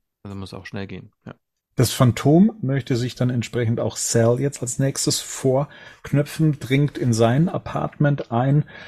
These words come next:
Speaker 2: und, äh, findet ihn bereits tot vor, allerdings auch mit einem verzerrten Grinsen im Gesicht, was wohl dem Joker zuzurechnen ist.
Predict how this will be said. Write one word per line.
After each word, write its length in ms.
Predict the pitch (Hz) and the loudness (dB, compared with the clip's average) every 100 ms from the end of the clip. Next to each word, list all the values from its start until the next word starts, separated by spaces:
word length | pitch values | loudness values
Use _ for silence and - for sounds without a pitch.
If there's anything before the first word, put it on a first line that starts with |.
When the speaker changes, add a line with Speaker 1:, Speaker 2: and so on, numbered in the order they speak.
| - _ | -20 _
Speaker 2:
und, 400 | - 147 156 151 - | 0 4 4 0 0
äh, 260 | 147 151 | 2 2
findet 760 | 135 - - 170 170 170 165 - - | -2 -4 4 4 6 4 2 -2 -6
ihn 460 | 160 160 165 160 | 0 2 4 2
bereits 520 | - 143 147 147 - - | 2 0 0 -4 -6 -4
tot 320 | - 233 - | -2 0 -2
vor, 280 | - 160 - | 2 4 4
allerdings 340 | 151 156 139 | 4 2 2
auch 100 | 147 | 0
mit 140 | 139 143 | 0 2
einem 140 | 139 | 0
verzerrten 880 | - 127 - - 139 135 - 143 135 - - - - | 0 -4 -2 -2 2 0 0 2 2 0 -12 -20 -14
Grinsen 460 | - 120 139 113 127 | -2 4 4 4 0
im 220 | 139 131 | 0 0
Gesicht, 680 | 123 107 131 - - - - 107 | 0 -2 -4 -6 -10 -10 -8 -4
was 420 | 110 107 - - | -2 -2 -4 -2
wohl 340 | 117 127 127 123 | 2 4 4 2
dem 380 | 123 127 127 110 - - - - - - | 0 0 2 0 -4 -20 -20 -20 -20 -8
Joker 420 | - 151 170 135 110 | 2 6 6 6 2
zuzurechnen 680 | - 151 - 120 127 - 123 | -4 -6 -4 0 0 2 0
ist. 340 | 160 208 - | 2 -2 -4